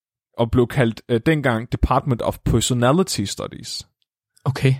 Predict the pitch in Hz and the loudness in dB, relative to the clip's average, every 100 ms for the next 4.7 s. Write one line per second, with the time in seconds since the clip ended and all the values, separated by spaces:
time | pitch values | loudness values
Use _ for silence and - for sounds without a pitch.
0 | - _ - 120 123 131 123 120 143 139 | -4 _ -4 -2 2 2 2 2 0 0
1 | 139 120 - 143 113 - - _ _ _ | 0 0 2 2 0 -6 -14 _ _ _
2 | _ _ _ - 185 175 151 147 135 123 | _ _ _ 2 2 2 2 2 2 2
3 | - 127 123 _ _ _ - - 156 165 | 2 2 2 _ _ _ -10 -2 0 2
4 | 160 - 110 - 143 - | 0 -2 -4 0 0 2